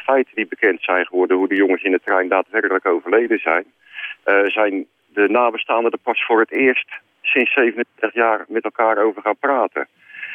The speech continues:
En ja, dat is in een stroomversnelling gekomen. En nu willen ze op de plaats waar hun dierbaren overleden zijn ook gaan, eh,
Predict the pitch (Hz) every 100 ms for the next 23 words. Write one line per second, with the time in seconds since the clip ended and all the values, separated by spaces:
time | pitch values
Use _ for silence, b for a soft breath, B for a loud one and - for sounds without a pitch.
0 | B _ 107 107 107 101 95 95 98 98
1 | 95 101 95 - 123 110 - 107 95 85
2 | - - 87 85 78 95 104 98 95 -
3 | - - - 113 110 92 - - - 101
4 | 104 90 82 98 95 107 95 98 92 87
5 | 87 95 107 107 95 95 87 - - 92
6 | 85